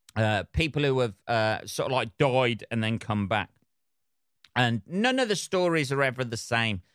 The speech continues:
Everyone's got their own slant on it. Also, as well, one thing I've noticed with, um, people who talk,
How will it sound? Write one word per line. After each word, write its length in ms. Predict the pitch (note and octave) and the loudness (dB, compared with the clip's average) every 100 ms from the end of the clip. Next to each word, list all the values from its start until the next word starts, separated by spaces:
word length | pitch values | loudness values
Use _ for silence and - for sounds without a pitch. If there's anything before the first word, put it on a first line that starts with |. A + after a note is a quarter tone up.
| _ | _
Everyone's 440 | - C3+ D#3 D3 - | 0 0 0 0 0
got 140 | D3+ | 0
their 120 | B2 | 2
own 160 | B2 A#2 | 0 0
slant 460 | - C3+ B2 - - | 0 2 2 0 -4
on 180 | G#2+ | -6
it. 140 | G2 - - _ | -4 -6 -12 _
Also, 640 | - D4 C#4 - C3 G#2 A2+ | 2 2 2 -2 0 0 0
as 180 | C3 C#3 | 0 0
well, 380 | D3+ F#3+ A#2 G2 - _ - | 2 2 4 0 -8 _ -2
one 340 | D3 A3+ A#3 | 2 2 2
thing 500 | - - D3 C3 C3 - _ - | -2 0 2 0 -4 -10 _ -2
I've 200 | C3 C3+ | 0 2
noticed 680 | D3 D3 G#2 A2+ - - - | 2 2 0 -4 -6 -12 -10
with, 360 | A#2 B2 A2+ G2+ - | -4 0 -2 -4 0
um, 640 | A#2+ A2+ A2+ A2+ G#2+ G#2+ - _ _ - - - | 4 4 4 2 0 -2 -6 _ _ -20 -14 2
people 560 | D#3 C3+ C3+ A#2 A#2 - | 4 4 0 -2 -2 0
who 160 | C3+ | 0
talk, 560 | A2 - D#3 D#3 D3 | -2 -2 2 2 2